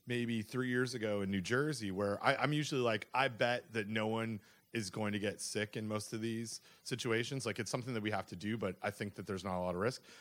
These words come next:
And then we had a situation in New Jersey a couple of years ago at a restaurant called Rosa's, and we have show notes that goes along, that go along with this. So we'll, if you go back and listen to the episode, you can see the link.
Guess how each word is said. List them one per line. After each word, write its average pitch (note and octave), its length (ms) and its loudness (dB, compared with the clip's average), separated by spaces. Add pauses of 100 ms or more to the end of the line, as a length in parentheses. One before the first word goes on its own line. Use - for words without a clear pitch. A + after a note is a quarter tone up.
(140)
And A#2+ 100 -4
then D3 120 6
we D#3+ 80 6
had D#3+ 80 6
a D3+ 180 6
situation D3+ 500 -2
in C3+ 220 -4
New C3 100 -2
Jersey C3+ 300 0
a - 20 0
couple D3 240 -2
of B2+ 40 0
years C3 160 -2
ago B2+ 160 2
at A#2 60 4
a G#2 140 2 (380)
restaurant B2 360 -2
called G2+ 220 -4
Rosa's, B2+ 720 -2 (400)
and G#2 320 -2
we C#3 100 6
have D3+ 140 8
show G#2+ 280 2
notes C3 300 6
that C3+ 100 4
goes C3 200 2
along, C3 260 2
that A2+ 100 4
go A2+ 120 4
along A2 200 4
with A2 100 -2
this. C3 160 4
So A2+ 120 2
we'll, G#2+ 240 6 (220)
if - 80 -8
you F#2+ 220 2
go G2+ 160 0
back F#2+ 200 0
and G2 80 -2
listen F#2+ 200 -4
to F#2+ 60 2
the G2 40 6
episode, B2 300 0
you F#2 80 -4
can F2 300 -6
see - 180 -4
the F2 140 -2
link. A2+ 260 0